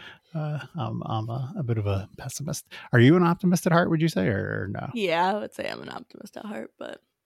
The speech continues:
Speaker 2: I don't know. I still feel somewhat optimistic about some of the stuff we're gonna talk about today, but less optimistic than I felt a couple weeks ago, which I think is the opposite direction I expected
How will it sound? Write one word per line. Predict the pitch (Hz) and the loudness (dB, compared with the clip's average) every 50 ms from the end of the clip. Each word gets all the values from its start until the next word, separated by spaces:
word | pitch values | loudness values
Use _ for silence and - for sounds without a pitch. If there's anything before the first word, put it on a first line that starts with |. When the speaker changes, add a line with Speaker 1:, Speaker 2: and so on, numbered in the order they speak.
| _ _ _ | _ _ _
Speaker 2:
I | 262 262 | -12 -10
don't | 240 185 | -10 -10
know. | 156 160 156 | -10 -12 -12
I | 143 196 233 | -12 -12 -12
still | 214 - - 240 | -12 -10 -10 -10
feel | 226 - - 196 190 208 | -10 -8 -10 -10 -10 -10
somewhat | - - - - - - - | -12 -14 -14 -14 -14 -14 -12
optimistic | 214 202 - - - - 214 - _ - 240 214 - | -14 -16 -16 -16 -16 -16 -16 -16 _ -18 -18 -18 -16
about | 220 233 - - - | -14 -14 -14 -14 -14
some | - - 226 220 | -16 -16 -14 -14
of | 226 | -14
the | 233 | -16
stuff | 226 - 247 240 | -14 -16 -16 -14
we're | 247 240 | -14 -14
gonna | 240 247 240 | -16 -14 -16
talk | 247 240 233 | -16 -16 -14
about | 240 240 226 | -14 -14 -14
today, | - - 226 233 226 | -14 -14 -12 -12 -12
but | 220 214 - - - - - _ | -12 -10 -10 -10 -10 -12 -14 _
less | - - 175 202 - - | -12 -10 -10 -10 -8 -10
optimistic | - - - - - 233 208 - - 220 - | -10 -12 -10 -12 -12 -12 -10 -10 -12 -12 -10
than | - 120 | -10 -10
I | 233 | -10
felt | 208 - - 113 | -6 -4 -4 -4
a | - | -4
couple | - - - - | -6 -10 -8 -8
weeks | - - - - - | -8 -8 -10 -14 -12
ago, | - - - - 220 - _ _ _ | -8 -6 -6 -6 -8 -10 _ _ _
which | _ 220 214 - - | _ -10 -8 -6 -6
I | 202 | -6
think | - 226 233 220 - - | -6 -6 -8 -8 -8 -8
is | - - 202 202 208 - 339 226 _ _ _ _ _ _ _ | -8 -8 -10 -12 -16 -20 -20 -20 _ _ _ _ _ _ _
the | - | -2
opposite | - 185 202 - - 196 185 175 | 0 0 0 0 -2 -10 -12 -8
direction | - 175 170 180 - - 190 | -6 -6 -8 -6 -8 -10 -10
I | 185 - - | -8 -8 -8
expected | - 196 - - 214 - - 214 - 180 | -8 -10 -10 -10 -12 -12 -10 -12 -12 -12